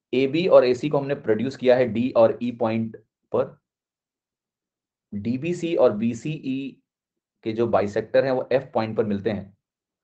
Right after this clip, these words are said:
हमें बताना है कि बीएफ़सी जो angle होगा वो कितने के बराबर होना है।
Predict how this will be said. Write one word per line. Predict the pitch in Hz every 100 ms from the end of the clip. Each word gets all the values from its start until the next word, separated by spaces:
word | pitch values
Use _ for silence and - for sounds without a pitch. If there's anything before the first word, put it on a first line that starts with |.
| _ _ 110
हमें | 131
बताना | 131 117 117
है | 135
कि | 139 139 127 - _ _ _ _ _ _ _ _ -
बीएफ़सी | 104 110 156 143 123 - 143 113 101
जो | 104
angle | 101 104 110
होगा | 92 92 90 - _ _ _ _ _ _ _ _ _ _ _
वो | 107 127 135 -
कितने | 120 131 143
के | 147 156 170 -
बराबर | 98 101 95 98
होना | 90 85
है। | -